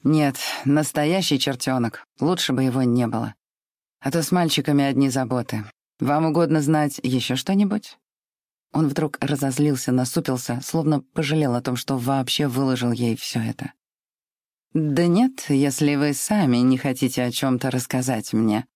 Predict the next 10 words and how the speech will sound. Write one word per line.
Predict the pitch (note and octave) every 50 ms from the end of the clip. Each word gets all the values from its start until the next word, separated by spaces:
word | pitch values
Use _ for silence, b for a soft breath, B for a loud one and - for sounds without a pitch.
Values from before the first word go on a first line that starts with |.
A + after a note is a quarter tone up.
| _ _ _ _ _ _ _ _ _ _ _ -
высокомерно | B2+ C3 B2 - C#3 - C3 B2+ C3 A2+ - - A#2
заявила | A#2 A#2+ A#2 A2+ A#2 A#2+ A#2+ A#2+
она, | B2 C#3+ E3 E3+ D3+ - _ _ _ _ _ _ - -
хотя | C3+ - - C#3 C3
и | B2+ C3
сгорала | C3 - - C3 A#2 - B2+ B2+ B2 A#2+ A#2
от | A#2+ A#2
желания | B2 B2 B2+ C3 C#3 C3+ C3+ C3+ C3
узнать | C3 B2+ C3 C#3+ C#3 C3 B2 -
побольше. | - C3 B2 A#2+ C#3+ C#3+ C3+ B2 A#2+ - - A#2 A#2